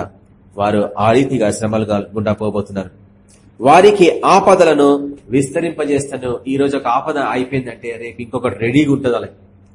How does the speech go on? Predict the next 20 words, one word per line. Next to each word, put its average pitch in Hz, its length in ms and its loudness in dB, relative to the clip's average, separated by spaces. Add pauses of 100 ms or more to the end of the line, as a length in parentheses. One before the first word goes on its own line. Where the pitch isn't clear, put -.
(800)
రేపు 135 260 2
ఒకటి 135 180 2
అయిపోయిందంటే 151 500 -2
మధ్యాహ్నం 135 420 -4
కాలం 139 140 -4
ఇంకోటి 127 320 -8
రెడీగా 113 220 -6
ఉంటది 107 180 -18
వాళ్ళకి. 104 260 -16
అనేకమైన 151 760 -8
ఆపదలు 123 380 -8
వస్తూనే 113 360 -10
ఉంటాయి. 120 320 -10 (1400)
ఎట్లుంటాయి 123 360 0
చూడండి, 113 200 2
ఇక్కడ 104 140 0
ఎంత 107 260 -4
బాగా 107 200 2
రాసిండో. 101 380 -2 (1080)
అంటే, 143 480 -6